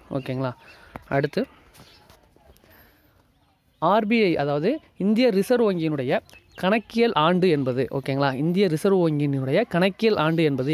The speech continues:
எது அப்படின்னு சொல்லி கேட்டிருக்காங்க. இதற்கான விடை பார்த்தோம்னா, ஏப்ரல் முதல் மார்ச் வரை, அதாவது ஒரு ஆண்டினுடைய ஏப்ரல் முதல்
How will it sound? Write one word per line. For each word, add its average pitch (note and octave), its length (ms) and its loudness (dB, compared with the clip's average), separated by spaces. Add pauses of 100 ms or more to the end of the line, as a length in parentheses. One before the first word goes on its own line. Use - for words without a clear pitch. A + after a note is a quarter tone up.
எது C3+ 160 0
அப்படின்னு C#3 260 -2
சொல்லி C#3+ 200 -4
கேட்டிருக்காங்க. C3+ 480 -2 (580)
இதற்கான F#3 380 0
விடை G3 120 2 (120)
பார்த்தோம்னா, C#3+ 340 0 (1600)
ஏப்ரல் A3+ 460 2
முதல் F3 220 2 (160)
மார்ச் F#3 340 0
வரை, C3 140 2 (220)
அதாவது C#3 340 0 (1080)
ஒரு E3 160 2
ஆண்டினுடைய F#3 420 2 (140)
ஏப்ரல் F3+ 340 0
முதல் E3+ 220 2